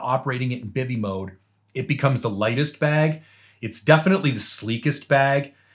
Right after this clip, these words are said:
It probably has some of the nicest style of all the bags. And that's important. Like, ev-,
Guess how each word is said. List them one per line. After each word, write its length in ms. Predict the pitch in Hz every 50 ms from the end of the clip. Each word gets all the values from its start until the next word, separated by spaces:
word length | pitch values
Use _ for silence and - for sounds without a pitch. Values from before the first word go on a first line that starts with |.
| _ _ _ _ -
It 200 | 135 135 - -
probably 420 | - 156 165 170 190 175 170 151 127
has 360 | - 139 131 135 131 123 -
some 140 | - 139 127
of 40 | 123
the 60 | 120
nicest 500 | 120 123 123 123 - - 117 - - -
style 800 | - - - - 113 101 101 107 110 117 127 139 143 - - _ -
of 100 | 139 131
all 160 | 147 143 143
the 80 | 139 135
bags. 480 | 131 147 147 143 151 156 156 156 - -
And 140 | 165 160 170
that's 220 | 196 226 226 -
important. 580 | 262 - - - 131 113 104 147 190 202 - -
Like, 240 | 143 143 139 - -
ev-, 180 | 139 165 165